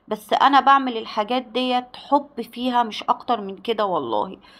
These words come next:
فربنا يوفقكم جميعًا وربنا يكرمكم. واحب اعرف بتتابعوني منين عشان ارحب بيكم في الفيديو اللي جاي.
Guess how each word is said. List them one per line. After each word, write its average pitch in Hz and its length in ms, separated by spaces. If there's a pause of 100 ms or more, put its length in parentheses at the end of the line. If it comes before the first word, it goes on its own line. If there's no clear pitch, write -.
(300)
فربنا 214 720
يوفقكم 208 840
جميعًا 226 720
وربنا 208 500
يكرمكم. 175 600 (1040)
واحب 233 520
اعرف 240 300
بتتابعوني 208 640
منين 233 360
عشان 208 280
ارحب 226 440
بيكم 220 360
في 202 60
الفيديو 214 380
اللي 196 200
جاي. - 280